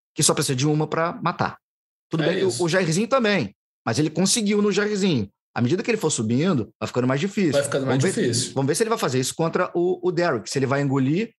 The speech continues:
Speaker 1: vai aturar os golpes e conseguir levar pra águas profundas lá e vencer em vinte e cinco minutos, cansar o Derek ou derrubar, porque ele é um cara completo também. Vamos ver se ele vai conseguir fazer isso com,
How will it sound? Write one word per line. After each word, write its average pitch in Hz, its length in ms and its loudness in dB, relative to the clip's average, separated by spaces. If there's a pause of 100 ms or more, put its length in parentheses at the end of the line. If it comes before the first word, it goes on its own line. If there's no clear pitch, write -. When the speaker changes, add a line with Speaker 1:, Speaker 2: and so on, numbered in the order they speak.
(120)
Speaker 1:
vai 135 140 0
aturar 143 280 -2
os 127 100 -4
golpes 147 420 -2 (180)
e 127 60 0
conseguir 151 400 0
levar 135 380 0
pra 131 140 -2
águas 127 180 -4
profundas 131 500 0
lá 123 160 0
e 160 40 -2
vencer 151 600 0
em 127 100 0
vinte 143 200 0
e - 20 -8
cinco 147 220 -4
minutos, 147 360 0
cansar 131 380 -2
o 127 40 -2
Derek 131 400 0
ou 117 60 -2
derrubar, 123 560 -2 (240)
porque - 120 -4
ele 113 60 2
é - 20 2
um 120 40 -2
cara 123 200 -2
completo 139 340 0
também. 135 240 0 (260)
Vamos 101 120 -4
ver 147 80 2
se - 80 -2
ele 190 60 2
vai 190 80 2
conseguir 196 280 0
fazer 185 200 2
isso 185 140 -2
com, 170 380 0